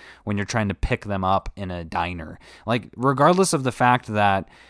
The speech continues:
she is meant to be with him, it was just a really weird way to do it. Uh, same with, uh, the Julianne Moore's character. She was not, she, like, it was,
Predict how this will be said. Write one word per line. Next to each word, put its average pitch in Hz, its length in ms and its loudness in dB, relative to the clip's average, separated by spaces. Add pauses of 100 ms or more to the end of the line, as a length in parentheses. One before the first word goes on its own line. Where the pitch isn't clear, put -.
she 131 500 2
is 107 140 -2
meant 110 320 -2
to 120 80 -6
be 110 220 0
with 147 180 2
him, 175 160 2
it 131 120 0
was 127 120 2
just 147 220 -4
a 110 40 0
really 120 260 4
weird 113 220 2
way 101 140 0
to 98 80 -2
do 95 220 -4
it. 107 160 -2 (340)
Uh, 113 280 2
same 160 340 0
with, 147 380 -2
uh, 113 500 0
the 104 500 -4
Julianne 127 420 0
Moore's 107 300 -2
character. 156 560 -4 (220)
She 180 240 -2
was 165 200 2
not, 101 520 0 (560)
she, 170 340 0
like, 127 420 0 (140)
it 131 200 -6
was, 110 200 -6